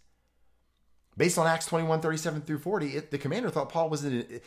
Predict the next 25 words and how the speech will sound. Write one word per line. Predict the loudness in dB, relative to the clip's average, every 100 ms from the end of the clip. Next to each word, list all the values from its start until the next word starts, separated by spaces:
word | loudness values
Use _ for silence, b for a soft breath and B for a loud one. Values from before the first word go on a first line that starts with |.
| B
an | -2
Egyptian | -2 0 -2 -2
terrorist | -2 -2 -2 -2 -4 -4
who | -2
had | 0
been | -4
captured | -6 -8 -8 -6
by | -4
the | -4
crowds. | -4 -6 -6 -12 -20 b b b b b b _ -8
Apparently, | 0 2 4 2
a |
few | 2 0
years | 2 0
prior | -2 -4 -2
to | 0
this, | 0 -2
an | -4
Egyptian | -4 -4 -4
man | -2 -2
had | -4 -4
stirred | -4 -2 0
up | -2
some | -2 -6
trouble | 0 0 0 -4